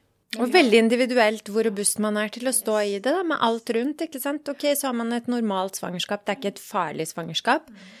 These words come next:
Men for deg så er det mye mer utfordrende å stå med disse bekkenplagene og søvnvanskene.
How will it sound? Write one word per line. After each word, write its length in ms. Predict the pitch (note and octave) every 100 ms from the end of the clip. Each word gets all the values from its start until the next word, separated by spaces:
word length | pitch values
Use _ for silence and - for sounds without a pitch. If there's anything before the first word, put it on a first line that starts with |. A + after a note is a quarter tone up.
| - - A3+
Men 220 | A3+ A3
for 180 | - A3+
deg 440 | F#3 G3 A3+ C#4+
så 200 | B3 - G#3+
er 180 | F#3
det 60 | G3
mye 220 | G3+ F#3 E3+
mer 200 | E3+ F#3
utfordrende 680 | E3+ D#3 F3 E3 F3 G3 G#3+
å 40 |
stå 380 | G#3 - - F3+ G#3
med 220 | C4+ F4
disse 240 | B3+ - F#3+
bekkenplagene 880 | F3+ - E3+ E3+ E3+ E3 E3+ F3 F3
og 120 | F3+
søvnvanskene. 920 | - E3+ D#3+ D#3 D#3 - - F3 F3+